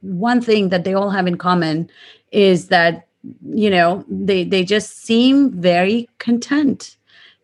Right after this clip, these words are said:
Truly, do you ever meet people that just are very,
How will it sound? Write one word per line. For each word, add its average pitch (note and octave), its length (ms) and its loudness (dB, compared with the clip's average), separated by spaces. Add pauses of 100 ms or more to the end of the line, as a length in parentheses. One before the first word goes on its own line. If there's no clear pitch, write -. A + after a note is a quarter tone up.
Truly, D4 460 2
do G#3+ 160 -2
you B3+ 180 2 (200)
ever C4+ 280 2
meet D4+ 360 4
people G#3+ 520 2
that F3+ 260 0
just G3+ 340 -8
are F#3+ 200 0
very, C4 840 0